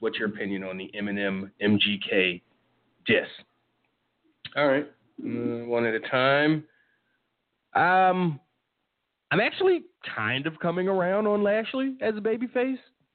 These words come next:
Uh, it probably really started in earnest last week with, in,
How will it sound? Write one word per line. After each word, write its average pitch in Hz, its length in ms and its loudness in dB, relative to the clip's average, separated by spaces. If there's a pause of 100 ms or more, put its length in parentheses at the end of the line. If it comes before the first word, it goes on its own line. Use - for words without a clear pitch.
(560)
Uh, 107 320 2
it - 120 -2
probably 143 280 2
really 135 340 2
started 135 400 0
in 123 140 -8
earnest 123 400 -6
last 117 320 -6
week 120 260 -4
with, 117 180 -4
in, 113 220 -6